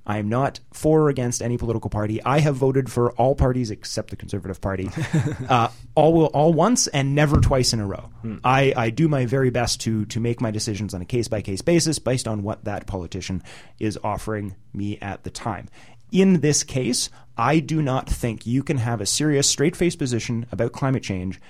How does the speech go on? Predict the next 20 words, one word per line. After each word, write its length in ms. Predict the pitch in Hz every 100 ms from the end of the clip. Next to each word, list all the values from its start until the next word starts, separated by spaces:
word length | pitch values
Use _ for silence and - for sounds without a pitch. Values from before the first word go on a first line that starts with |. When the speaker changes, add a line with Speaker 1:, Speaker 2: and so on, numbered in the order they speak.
| - -
Speaker 1:
and 160 | 117
build 240 | 123 117 113
any 220 | 117 127
more 240 | 123 113 113
pipelines, 500 | 117 131 82 55 -
because 260 | - 104
building 340 | 90 123 185 170
pipelines 580 | 151 143 143 139 139
is 160 | - 110
for 220 | - 117
expanding 840 | - - - - 120 135 135 127
production. 520 | 120 117 107 - - 78
It's 160 | 120 127
not 220 | 131 -
something 300 | 180 170 165
we 100 | 156
require 460 | 151 - 143 139
to 180 | 139 151
continue 720 | - 170 165 - 240 190 123
production. 580 | - 95 82 - 120 139